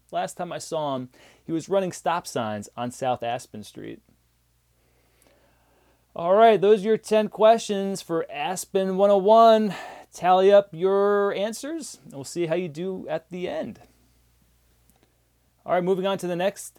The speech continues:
segment here, our second trivia segment. Numbers is the category. There are six questions.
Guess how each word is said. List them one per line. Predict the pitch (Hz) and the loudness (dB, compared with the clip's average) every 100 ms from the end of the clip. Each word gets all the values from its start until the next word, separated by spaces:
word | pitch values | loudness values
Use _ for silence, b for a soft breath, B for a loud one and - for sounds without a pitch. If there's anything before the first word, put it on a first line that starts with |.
| - - | -20 -20
segment | - - 196 226 180 139 | -16 -4 -4 -2 -6 -8
here, | 110 113 117 | -6 -4 -4
our | 123 - | -4 -10
second | - 202 202 131 110 - _ | -10 -8 -6 -8 -10 -16 _
trivia | - 143 123 | -8 -6 -6
segment. | 113 123 117 139 - _ b b b b | -6 -6 -6 -8 -10 _ b b b b
Numbers | 127 202 196 196 202 165 | -2 0 4 2 2 -4
is | 143 | -8
the | 143 | -2
category. | 156 147 147 147 147 | 0 2 2 2 0
There | 139 139 | 0 -4
are | |
six | - - 196 - | -6 -10 -10 -6
questions. | - 175 - 185 185 175 | -4 -4 -4 -10 -10 -14